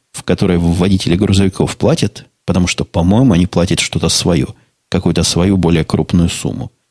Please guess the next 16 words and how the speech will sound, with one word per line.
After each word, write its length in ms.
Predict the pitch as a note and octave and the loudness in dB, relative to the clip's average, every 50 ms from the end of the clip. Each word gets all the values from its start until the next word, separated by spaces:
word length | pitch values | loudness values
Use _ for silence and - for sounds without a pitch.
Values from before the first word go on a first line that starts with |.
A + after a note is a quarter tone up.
| _ _ _ _ - | _ _ _ _ -6
Э, 220 | - B1+ C#2 E2 | -6 -6 -6 -4
так 220 | - - F#2 - - | -4 -4 -2 0 0
вот, 160 | C#2 C2+ - | 0 0 0
эти 320 | F#2 - - F#2 E2+ E2 | -2 -2 0 0 2 2
работники 640 | A#1+ C2+ F2 F2+ F2+ G#2+ E3 F#3+ - B2+ G#2+ - G#2 | 2 2 2 2 2 2 2 2 2 2 0 0 -2
стали, 500 | - - - F#2+ F#2+ G2+ F#2+ F2 E2+ - - _ _ _ _ _ _ _ - - - | -2 -2 0 0 2 2 2 0 0 -4 -8 _ _ _ _ _ _ _ -18 -8 -2
они 220 | G2 A#2 C#3+ F3+ | 0 2 4 4
и 40 | G3+ | 4
раньше 300 | E3 A2 E2+ - - - | 4 2 2 0 0 -2
были 180 | D#2+ - - D#2 | -2 0 0 0
любезные, 680 | D#2+ E2+ D#2+ D2+ F#2 C3+ E3+ D#3+ A2+ F#2 E2+ - - - _ _ _ _ _ | 0 0 0 2 2 2 4 4 4 2 2 0 -2 -6 _ _ _ _ _
но 120 | - F2+ F2 | 0 0 0
стали 260 | - - - A#2+ A2+ | 0 0 0 0 0
какие-то 380 | - - G2 - G#2 G2 - | 0 -2 0 0 0 0 0
суперлюбезные, 1040 | F#2 - - F#2+ F2+ - - - - - D2 E2 E2 F2+ A2+ D#3+ E3 A#2+ D#2 D#2 E2+ | -2 0 -2 -2 -2 -2 -2 -2 -2 0 0 0 0 2 2 2 2 2 2 2 2
видимо, 460 | - D#2 C#2+ - - G2+ F#2 F2+ G#2 | 0 -2 -2 0 2 2 2 2 0